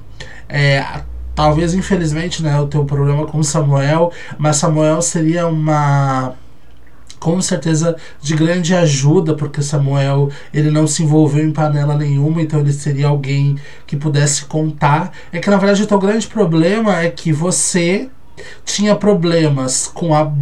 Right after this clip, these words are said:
panela maior, e ao mesmo tempo, a galera que não tinha panela, que você poderia se aliar a essas pessoas, você também tinha problema. Então <laughs> você meio que acabou ficando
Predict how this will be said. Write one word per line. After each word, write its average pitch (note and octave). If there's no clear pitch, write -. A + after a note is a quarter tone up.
panela D3
maior, C#3
e F#3
ao F#3+
mesmo A3
tempo, F3
a F3
galera F3
que G3
não A#3
tinha F#3+
panela, E3
que D#3
você D3
poderia C#3+
se C#3+
aliar C#3
a C#3
essas C3+
pessoas, D#3
você F3+
também F#3
tinha F#3
problema. F3+
Então G#3
<laughs> -
você G3+
meio G3+
que -
acabou F#3
ficando D#3+